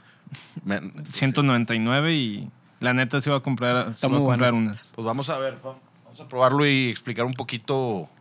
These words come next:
Speaker 1: Porque tam-, esta es, es, eh, ancestral, que es, hay una gran diferencia al tradicional. Pero,
Speaker 2: A ver,
Speaker 1: pues,
Speaker 2: creo que nunca hemos dado una cata, o sea, bien hecha de,
Speaker 1: Lo hacemos
Speaker 2: de
Speaker 1: con,
Speaker 2: destilados, ¿no?
Speaker 1: como en Oaxaca.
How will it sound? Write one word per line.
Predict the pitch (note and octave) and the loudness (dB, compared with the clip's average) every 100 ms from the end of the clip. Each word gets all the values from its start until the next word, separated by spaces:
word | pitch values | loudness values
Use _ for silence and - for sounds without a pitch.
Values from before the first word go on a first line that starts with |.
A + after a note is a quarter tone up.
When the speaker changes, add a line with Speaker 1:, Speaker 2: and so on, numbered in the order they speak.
| _ - - - - _ - | _ -20 -20 -20 -20 _ 0
Speaker 1:
Porque | A#2 C3 G#2 | 4 4 4
tam-, | C3+ B2+ | 2 4
esta | B2+ - C#3+ C#3+ | 2 6 8 8
es, | C#3+ - - - - | 6 2 -2 -6 -6
es, | A#2 - - C#3 | -4 -4 -6 0
eh, | C3+ B2+ G#2+ G2+ | 2 4 4 2
ancestral, | G#2+ G#2+ - C3 C3+ D#3 - _ _ _ - | 2 0 2 6 6 4 -4 _ _ _ -6
que | G2+ | -2
es, | F#2+ - | 0 0
hay | G2 | 0
una | G2+ A2 | 2 2
gran | G#2 | 2
diferencia | G2 F#2+ F#2+ F2+ - G2 F2+ | 0 0 -2 -2 -4 -6 -6
al | E2+ D#2+ D#2 | -6 -8 -10
tradicional. | - E2+ D#2+ E2 F#2 F2+ D#2+ - - - - | -6 -4 -2 -2 -2 -2 -4 -12 -20 -14 -6
Pero, | A2 | -2
Speaker 2:
A | |
ver, | A2 | -2
Speaker 1:
pues, | A2 | -2
Speaker 2:
creo | C#3 C3 | -2 0
que | E3 | 0
nunca | E3 D#3 | 0 -2
hemos | F3 E3 C#3+ | -2 -2 -4
dado | B2+ C3+ C#3 | -4 -2 -2
una | C#3 C3+ A#2+ A2+ - | -2 -4 -4 -8 -8
cata, | B2 A2+ B2 A#2+ A#2 G#2 F#2 E2+ _ - - - _ _ _ _ _ _ - | -8 -6 -4 -4 -4 -6 -8 -12 _ -20 -20 -20 _ _ _ _ _ _ -14
o | G#2 | -8
sea, | A#2+ | -6
bien | A2 A2+ B2 B2 | -4 0 2 2
hecha | A#2+ - C3+ | 0 -2 -2
de, | B2 A2 G#2 | -2 -4 -2
Speaker 1:
Lo | A2 | -2
hacemos | G2+ B2 D#3 A#2 | -2 -4 -4 -2
Speaker 2:
de | B2+ | -2
Speaker 1:
con, | |
Speaker 2:
destilados, | B2 A#2+ B2+ A#2 B2+ C3+ F#2 | 0 -4 -4 0 0 0 -2
¿no? | |
Speaker 1:
como | - A2 G#2 | 2 4 4
en | G#2 | 4
Oaxaca. | G#2 G2 C3 F#3+ | 2 2 2 0